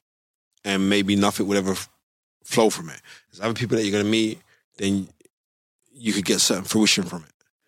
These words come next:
And how it goes is, this is quite simple. It's like, I, I, I truly believe, like,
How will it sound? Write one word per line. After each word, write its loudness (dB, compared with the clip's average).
And -2
how -2
it -2
goes -2
is, -6
this -6
is -10
quite -16
simple. -4
It's -20
like, -20
I, 0
I, 2
I 4
truly 6
believe, 4
like, -4